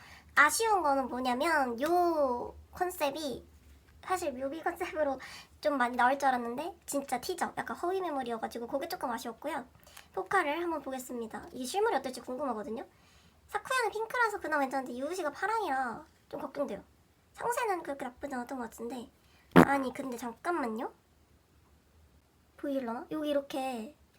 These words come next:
요렇게, 요렇게, 요렇게 자국이 나 있거든요. 사쿠야 거는 미세하게 세로로 살짝 눌린 찍힌? 아 짜증나. 왜 이래? 하나, 둘, 셋.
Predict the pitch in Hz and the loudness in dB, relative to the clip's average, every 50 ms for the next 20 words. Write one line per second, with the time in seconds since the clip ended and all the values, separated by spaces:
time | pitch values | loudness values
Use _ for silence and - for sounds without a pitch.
0 | _ _ - _ _ _ _ _ 294 294 - 330 330 - 311 - - 285 269 269 | _ _ -20 _ _ _ _ _ -2 -2 0 -2 -2 -4 -4 -2 -2 -2 -2 -2
1 | - 269 - - - 285 285 277 277 277 - - 277 262 254 247 240 226 - - | -4 -8 -10 -4 0 2 2 2 2 -2 -4 -4 -4 -4 -2 -4 -4 -6 -6 -10
2 | - _ _ _ _ - - - 247 254 302 311 277 - 220 220 - - 214 - | -12 _ _ _ _ -12 -8 -8 -6 -6 -6 -6 -6 -4 -4 -6 -6 -8 -10 -10
3 | 202 214 277 - - - - - - _ _ _ - - - - - 494 494 466 | -8 -8 -8 -10 -14 -18 -20 -20 -20 _ _ _ -14 -14 -14 -8 0 2 2 2
4 | - 370 330 320 294 269 285 254 269 320 339 302 - 254 262 - 415 453 480 466 | 2 -2 -2 -2 -2 -4 -4 -6 -4 -2 -2 -2 -2 -4 -6 -4 -2 -2 -2 -2
5 | 370 330 - 294 277 - - 247 - - - _ _ _ - 269 262 269 277 285 | -2 -2 -4 -6 -6 -4 -6 -6 -6 -10 -18 _ _ _ -4 -4 -2 0 0 2
6 | 370 466 605 - - 440 - - - 440 508 - - - - - - - - - | 2 2 0 0 -6 -10 -10 -4 -4 -2 -2 -4 -6 -14 -20 -20 -20 -20 -20 -20
7 | - - - - - - - 269 277 - 349 392 440 466 508 523 440 311 247 - | -20 -20 -20 -20 -14 -6 -6 -4 0 2 2 2 2 2 2 4 4 4 4 0
8 | - - - 294 359 403 392 415 440 392 320 269 254 240 320 - - - _ - | 0 -2 -2 2 4 6 6 6 6 4 2 0 -4 -6 -8 -10 -16 -20 _ -20
9 | _ _ _ - - - 254 - 190 180 - - - - - - - 403 | _ _ _ -8 -4 -4 -2 -2 -4 -6 -10 -10 -12 -12 -8 -4 -4 -4